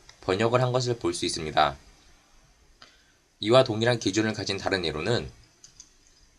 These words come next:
알파벳 V와 B가 있습니다.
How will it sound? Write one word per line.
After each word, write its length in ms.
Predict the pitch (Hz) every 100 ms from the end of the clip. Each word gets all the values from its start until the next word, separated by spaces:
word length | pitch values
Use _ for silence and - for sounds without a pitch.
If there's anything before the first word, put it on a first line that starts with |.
| _ -
알파벳 440 | 95 101 104 117
V와 480 | - 90 90 123 - - -
B가 260 | - 98 110
있습니다. 520 | - 78 73 71 71